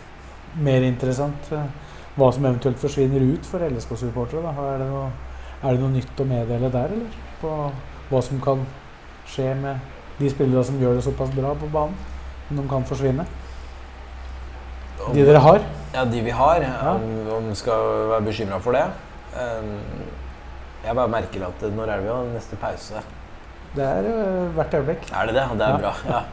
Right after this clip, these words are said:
Speaker 2: jeg merket, jeg merket jeg mistet fokus litt der. Ehm, vi skal nok ikke være bekymret for det, men, eh, nå går ikke jeg rundt og,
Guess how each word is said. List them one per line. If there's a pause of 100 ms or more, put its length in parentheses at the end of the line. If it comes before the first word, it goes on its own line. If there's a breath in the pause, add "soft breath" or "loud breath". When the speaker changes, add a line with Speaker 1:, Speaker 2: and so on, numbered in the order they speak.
(120)
Speaker 2:
jeg
merket,
jeg
merket
jeg
mistet
fokus
litt
der. (580 loud breath)
Ehm, (1600)
vi
skal
nok
ikke
være (260)
bekymret
for
det, (180)
men,
eh,
nå
går
ikke
jeg
rundt
og,